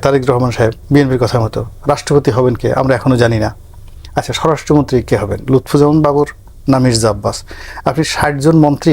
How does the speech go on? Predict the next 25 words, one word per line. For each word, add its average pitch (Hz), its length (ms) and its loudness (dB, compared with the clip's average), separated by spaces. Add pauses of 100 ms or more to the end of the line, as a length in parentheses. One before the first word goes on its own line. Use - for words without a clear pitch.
বের 131 180 4
করেন 135 220 2
তো 131 100 0
বিএনপির 120 440 0
লোক 117 180 0
থেকে, - 220 -2
আপনি 165 160 2 (320)
কি 185 80 2 (100)
করে 214 140 4 (100)
আশা - 160 -2 (140)
করবেন 127 300 2 (580)
যে 127 80 4 (160)
এই 190 80 4 (100)
ষাট 120 220 -2 (120)
জন 143 140 4 (140)
লোক 113 140 4 (160)
এই 117 140 2
বর্তমান 151 400 0
এই - 40 0 (100)
সমস্যাটা 123 560 0 (520)
সমাধান 131 480 2 (320)
তারা - 160 -2 (100)
করে 214 200 4
ফেলবেন 123 320 0
ক্ষমতা 131 260 0